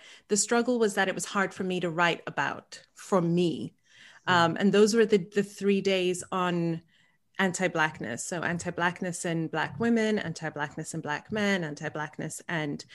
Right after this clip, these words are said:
Speaker 1: Black children, and also, um, racist stereotypes as well, which was really looking at racist stereotypes of all people of color,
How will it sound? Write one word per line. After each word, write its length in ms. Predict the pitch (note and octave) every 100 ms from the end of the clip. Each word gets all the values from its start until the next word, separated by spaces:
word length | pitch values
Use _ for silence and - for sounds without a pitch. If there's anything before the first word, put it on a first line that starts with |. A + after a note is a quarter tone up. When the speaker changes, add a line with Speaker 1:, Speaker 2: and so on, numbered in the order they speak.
| - - -
Speaker 1:
Black 260 | E3+ -
children, 600 | - A3+ G#3 F3+ E3 D#3 -
and 140 | G#3 C#4+
also, 640 | F4+ F4+ A#3+ G3 F#3 - -
um, 260 | F#3+ F3+ E3+
racist 340 | F#3+ F#3+ G3
stereotypes 840 | - F#3 E3+ D#3 - D3 - -
as 120 | E3+ E3+
well, 200 | D#3 D3+
which 240 | D#3+ -
was 240 | F3+ E3 - - - -
really 280 | A3+ A#3+ G#3
looking 320 | G3+ G#3 F#3+
at 220 | E3+ -
racist 320 | F3+ F3 -
stereotypes 680 | F#3 F#3+ F3 F3 F3 D#3+ -
of 140 | E3+ -
all 380 | G3 G3+ F#3+ F#3
people 320 | - F#3 F3+
of 140 | E3 -
color, 540 | - E3 D3+ -